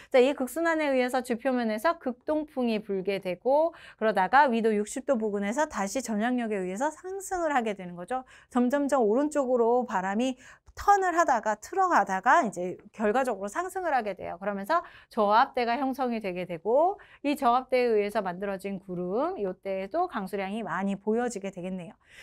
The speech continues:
자, 위도 육십 도 부근에서는 위쪽에 있는 차가운 공기, 그 다음에 아래쪽에 있는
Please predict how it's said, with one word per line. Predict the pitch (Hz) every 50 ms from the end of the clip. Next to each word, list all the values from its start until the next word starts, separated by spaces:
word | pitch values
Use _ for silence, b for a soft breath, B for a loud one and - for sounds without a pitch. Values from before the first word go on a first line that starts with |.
| B B
자, | - 240
위도 | 214 214 269 302 349 359 302
육십 | 262 262 - - 339 -
도 | 359 330
부근에서는 | 311 320 285 285 262 254 254 247 254 233 240 277 339 320 254 214 202
위쪽에 | 220 208 - - 294 277 285 294 277 269
있는 | 254 247 262 262
차가운 | 254 - 370 370 392 381 370 349 294 226
공기, | 214 202 180 175 190 180
그 | - 190
다음에 | 208 202 196 214 196
아래쪽에 | 160 175 202 226 220 - 247 226 226
있는 | 220 220 233 240